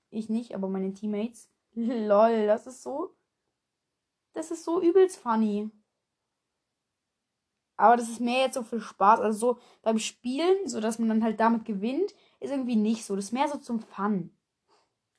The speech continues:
Ja, und das ist einfach auch noch der Win.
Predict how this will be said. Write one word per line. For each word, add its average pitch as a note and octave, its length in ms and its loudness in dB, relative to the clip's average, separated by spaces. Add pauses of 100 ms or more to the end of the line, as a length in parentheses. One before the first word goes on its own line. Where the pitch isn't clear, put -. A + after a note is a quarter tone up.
(1200)
Ja, A#3+ 300 4
und D4+ 180 2
das E4+ 140 0
ist C#4 120 -4
einfach B3 260 0
auch B3 80 6
noch B3 140 0
der A3 260 2
Win. G#3 440 2